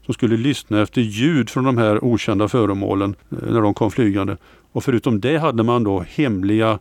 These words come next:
agenter, kan man väl kalla dem för, som bodde då inkognito i olika, eh, hus, eh, runt om gränsen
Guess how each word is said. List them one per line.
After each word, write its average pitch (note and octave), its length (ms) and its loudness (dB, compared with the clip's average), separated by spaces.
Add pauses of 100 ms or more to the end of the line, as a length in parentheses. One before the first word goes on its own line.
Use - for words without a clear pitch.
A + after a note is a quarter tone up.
(200)
agenter, A2+ 640 0
kan B2 120 -2
man C3 100 0
väl D3 80 0
kalla A2+ 260 0
dem A2+ 140 2
för, F#2+ 280 -4 (180)
som A2 220 -2
bodde A#2+ 320 2
då A2+ 220 2
inkognito G#2+ 840 0
i A2 100 2
olika, G#2 380 -2
eh, G#2 680 -4
hus, G#2 480 0
eh, G#2+ 60 -6
runt G#2 480 0
om G#2+ 100 0
gränsen F#2+ 480 -2